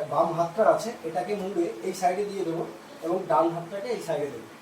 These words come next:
দিয়ে বডির পোস্টারটাকে আমরা এইভাবে রাখবো। ঠিক এইভাবে রেখে আমরা এক থেকে দু মিনিট থাকবো।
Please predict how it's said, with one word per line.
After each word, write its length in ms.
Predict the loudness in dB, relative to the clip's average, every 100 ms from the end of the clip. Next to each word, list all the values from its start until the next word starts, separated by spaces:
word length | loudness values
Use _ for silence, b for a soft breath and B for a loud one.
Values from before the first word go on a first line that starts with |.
| -20 -18 0
দিয়ে 140 | 2 4
বডির 240 | 4 2 -2
পোস্টারটাকে 540 | -4 -4 -2 -2 -2 -6 -8 -18 -18 -6
আমরা 200 | 0 6
এইভাবে 320 | 6 4 0 -8
রাখবো। 180 | -12 -14 -20 -20 -20 -20 -20 -20 -20 -20 -20 -12 -10
ঠিক 120 | -6 -4
এইভাবে 280 | -2 2 4
রেখে 260 | 4 4 0 -2 -12 -20 -20 -20 -20 -4
আমরা 200 | 0 4
এক 140 | 4 4
থেকে 160 | 2 -2
দু 100 | -2
মিনিট 240 | -2 -4 -2
থাকবো। 320 | 0 0 -4